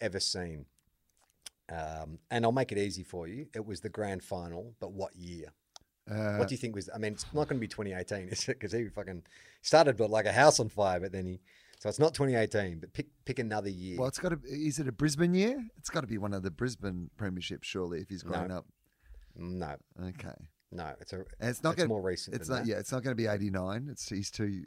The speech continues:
Speaker 2: he's too
Speaker 1: Way too, he
Speaker 2: Okay. S-,
Speaker 1: young.
Speaker 2: So, um, and even t-, the t-, early two thousands, he's probably too young. It's got, it's probably actually gotta be something in the last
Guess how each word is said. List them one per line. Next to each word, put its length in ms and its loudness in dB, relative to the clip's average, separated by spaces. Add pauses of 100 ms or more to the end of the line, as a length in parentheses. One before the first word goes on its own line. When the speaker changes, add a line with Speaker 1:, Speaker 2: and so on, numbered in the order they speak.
Speaker 2:
he's 260 -6
too 440 -4 (360)
Speaker 1:
Way 260 -2
too, 220 -8
he 60 -10 (220)
Speaker 2:
Okay. 200 -8 (120)
S-, 140 -14
Speaker 1:
young. 200 -4
Speaker 2:
So, 800 2 (600)
um, 260 -4
and 160 -2
even 260 0
t-, 140 -12
the 120 -4
t-, 180 -20
early 240 -2
two 180 -10
thousands, 480 -6
he's 140 -8
probably 280 -10
too 140 -12
young. 220 -12 (120)
It's 140 -10
got, 220 -4
it's 100 -6
probably 300 0
actually 240 -4
gotta 160 0
be 80 -8
something 400 -6
in 120 -8
the 120 -8
last 420 -8